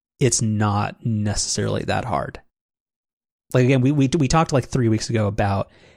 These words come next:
the gigantic advantage and, uh, uh, that, that, that the, E-, uh, the supercharger network is a great antidote to, um, range anxiety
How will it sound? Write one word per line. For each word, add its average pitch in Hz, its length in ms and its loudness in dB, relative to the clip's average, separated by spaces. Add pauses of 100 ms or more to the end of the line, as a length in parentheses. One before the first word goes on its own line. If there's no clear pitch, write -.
(120)
the 117 260 -2
gigantic 107 720 -2
advantage 107 560 -2
and, 107 440 -2
uh, 110 320 0 (720)
uh, 107 300 2
that, 117 260 -2
that, 120 240 2 (140)
that 117 160 0
the, 113 200 0 (100)
E-, 123 100 2
uh, 117 240 2
the 113 100 -2
supercharger 110 500 0
network 107 380 0
is 117 140 -2
a 107 80 -2
great 110 400 -2
antidote 107 500 -2
to, 107 420 0
um, 107 320 -4
range 110 240 0
anxiety 104 560 -2